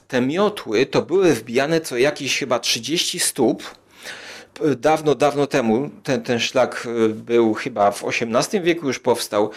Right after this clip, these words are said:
Szło się od miotły do miotły. Teraz są porobione tam, zamiast tych mioteł są powsadzane jakieś pale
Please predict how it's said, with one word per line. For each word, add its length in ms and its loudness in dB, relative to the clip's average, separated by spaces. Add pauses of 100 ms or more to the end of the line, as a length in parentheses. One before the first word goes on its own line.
(1040)
Szło 360 2
się 200 2 (200)
od 280 4
miotły 720 2
do 240 4
miotły. 500 0 (1200)
Teraz 400 2
są 200 2
porobione 560 4
tam, 220 0
zamiast 360 2
tych 220 -2
mioteł 460 2
są 220 -2
powsadzane 600 -2
jakieś 380 0
pale 640 0